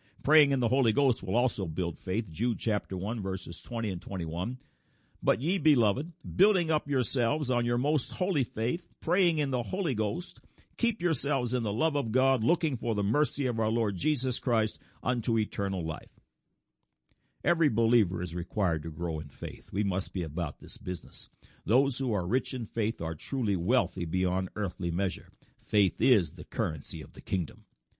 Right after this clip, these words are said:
Brother Jay, from your message, I am not totally certain you have surrendered your life to the King of Glory. To establish your salvation, click on the Further with Jesus. Follow the simple instructions, and you will be miraculously transformed. Then return to this article.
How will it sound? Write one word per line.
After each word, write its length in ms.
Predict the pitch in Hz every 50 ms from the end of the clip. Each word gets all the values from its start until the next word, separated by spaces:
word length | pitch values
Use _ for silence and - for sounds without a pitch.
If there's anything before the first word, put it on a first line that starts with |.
| _ _ _ _ _ _ _ _ _ _ _ _ _ _ -
Brother 220 | 131 156 156 139
Jay, 240 | 113 90 131 127 123
from 180 | - - 110 107
your 120 | 113 107
message, 440 | 98 98 92 95 - - 98 85 82
I 180 | 90 90 98 95
am 220 | 92 90 90 90
not 240 | 98 92 85 - -
totally 340 | - - 135 107 101 98 90
certain 460 | - - - 113 104 92 - 87 82
you 140 | 92 95 87
have 180 | 87 92 85
surrendered 540 | - - 98 85 85 98 104 92 87 82 78
your 120 | 90 87
life 300 | 85 92 117 117 101 -
to 100 | - -
the 80 | 78 73
King 260 | 76 - - 85 78
of 120 | 78 76 76
Glory. 400 | - 82 82 73 69 - - _ _ - - - - - _ -
To 120 | - 147
establish 560 | 127 - - - 160 160 143 117 120 101 -
your 140 | 113 113 104
salvation, 640 | - - 107 101 95 92 87 92 85 90 - 98 98
click 300 | - - 175 185 - 135
on 160 | 127 120 107
the 80 | 95 90
Further 340 | _ - 127 117 104 90
with 180 | 95 95 87 82
Jesus. 520 | 78 78 95 87 76 - - - - - - _ _ _ _ _ _ _ -
Follow 260 | 156 185 190 175 151
the 140 | 131 117 113
simple 380 | - - 165 143 - 123 123
instructions, 680 | 113 104 - - 151 156 151 - - - - - - - _ _ _ _ -
and 140 | - 92 98
you 100 | 127 143
will 140 | 143 135
be 140 | 117 120 127
miraculously 840 | 117 117 110 104 107 123 139 147 - - 147 151 147 - - 143 120
transformed. 880 | - - 135 123 117 110 - - - - 107 98 80 67 - - - - _ _ _ _
Then 200 | - 127 143 156
return 420 | 139 135 127 - - 151 156 135 113
to 80 | -
this 220 | 107 107 113 107 -
article. 520 | - 110 107 98 85 82 - - - -